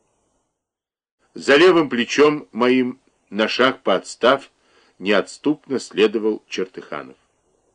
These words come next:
Он говорил, он не мог не говорить, такова уж была его натура. «Подумать только, товарищ капитан», увязая в снегу, сказал он то ли с восторгом, то ли с осуждением.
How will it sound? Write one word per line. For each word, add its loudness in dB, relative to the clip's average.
Он 4
говорил, 4
он -2
не -2
мог 2
не -12
говорить, -12
такова -4
уж -4
была -6
его -6
натура. -18
«Подумать 0
только, 2
товарищ -2
капитан», -10
увязая 4
в -6
снегу, -6
сказал 2
он 0
то 0
ли 0
с -12
восторгом, 0
то 4
ли 0
с -8
осуждением. -8